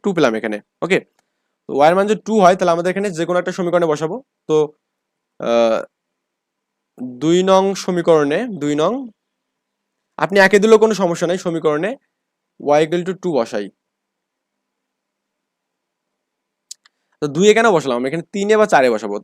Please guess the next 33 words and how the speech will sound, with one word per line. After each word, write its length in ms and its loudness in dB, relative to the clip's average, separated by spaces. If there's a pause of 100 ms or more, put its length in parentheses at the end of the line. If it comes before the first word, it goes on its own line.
(140)
তিনে 280 0
বসাবো, 300 -10
তাহলে 200 -2
ইজি 140 -6
হয়ে 120 -4
যাবে 160 -12
এখানে। 160 -14 (800)
তো 40 -16 (140)
তিন 200 0
নম্বর 260 2
ইকুয়েশনটা 400 -2
কেমন 220 -2
ছিল 160 -6
এখানে? 180 -6 (140)
তিন 140 -6 (120)
নম্বর 260 -4
ইকুয়েশন 260 -6
হচ্ছে 140 -12 (140)
x 20 -10 (120)
is 80 -8
equal 220 -4
to 60 -4 (520)
seven 280 0
minus 280 -4
two 120 -4
by 80 4 (100)
y 80 -4
এখানে, 200 -8
ওকে? 120 -6 (120)
Seven 240 -6
minus 200 -8 (160)
two 140 -10
by 80 0